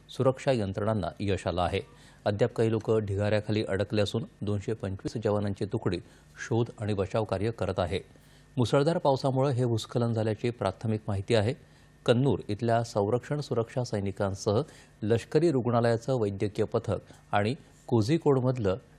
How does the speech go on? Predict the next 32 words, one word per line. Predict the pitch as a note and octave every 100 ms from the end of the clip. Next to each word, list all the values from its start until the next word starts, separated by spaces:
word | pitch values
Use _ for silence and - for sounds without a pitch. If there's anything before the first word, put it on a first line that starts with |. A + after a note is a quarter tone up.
| - -
प्रादेशिक | G#2+ G2+ C3 - F3+
लष्कराचे | C3+ A2+ - A2+ A2 B2+ B2+
सैनिक | - A#2+ F2 - - G#2+
तैनात | G#2 A#2 -
करण्यात | G#2 G#2 B2+
आले | F#2 F#2
आहेत. | F2+ G2 F#2 - - - -
या | A#2+ A2
दुर्घटनेनंतर | G#2 G#2+ F#2+ A2 A2 G#2+ G#2 A2 C3+
केरळ | - G#2+ G#2
सरकारनं | G2+ G2 G2 G#2 A2+ B2
दोन | G2+ G2+
दिवसांचा | G#2 - G2+ G2+ G2
दुखवटा | F#2 - G#2+ A2
जाहीर | G#2 G2 A2 A2
केला | A2+
आहे. | G#2 B2 - - - - - -
केंद्रीय | A#2+ A#2 B2+ C3
मंत्री | B2+ A#2+ B2+ C#3 - A#2 G2+
जॉर्ज | A#2 A#2+ - -
कुरियन | A#2+ A#2+ F#2 -
घटनास्थळी | F#2 G#2+ A2+ G#2+ A2 C3+
रवाना | G#2+ F#2 G2+
झाले | G2 - C3
असून | A#2+ G2+ - - - -
मदत | A2 C3 -
आणि | A2 A2
बचाव | G2 G2 B2+
कार्याचा | A#2 G2 F#2+ A#2 A#2
आढावा | F#2+ F#2+ G#2 A#2
घेणार | F#2 F2+ F2
आहेत. | F#2+